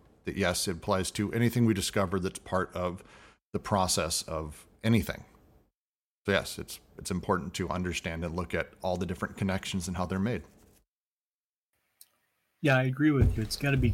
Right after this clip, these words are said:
Speaker 2: contextualized in the metaphysics, right? So this is what I mean. The point is not to say materialist psychiatry is about making things into machines.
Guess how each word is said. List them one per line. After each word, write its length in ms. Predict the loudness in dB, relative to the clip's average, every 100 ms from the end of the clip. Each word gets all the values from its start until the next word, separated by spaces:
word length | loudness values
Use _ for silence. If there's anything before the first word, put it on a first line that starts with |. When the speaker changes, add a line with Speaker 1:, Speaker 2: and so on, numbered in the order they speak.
| 2
Speaker 2:
contextualized 920 | -2 0 -2 -2 -4 0 2 0 0
in 80 | 0
the 60 |
metaphysics, 800 | 0 -2 -4 -6 -4 -4 -6 -4
right? 240 | -2 -2 -6 _ _ _ _ _ _ _ _ 6 6 2 -4 -10 -8
So 120 | 0
this 140 | 4 4
is 60 |
what 100 | 4
I 40 | 4
mean. 160 | 2
The 80 | 0
point 260 | 0 2 4
is 100 | 4
not 160 | 2
to 100 | 0
say 200 | -2 0
materialist 560 | 0 0 2 2 2 0
psychiatry 680 | -2 -4 -2 0 -2 -4 -4
is 60 |
about 200 | -6 -4
making 340 | -4 -4 -4 -2
things 220 | -2 0
into 140 | -2
machines. 560 | -2 -4 -2 -2 -2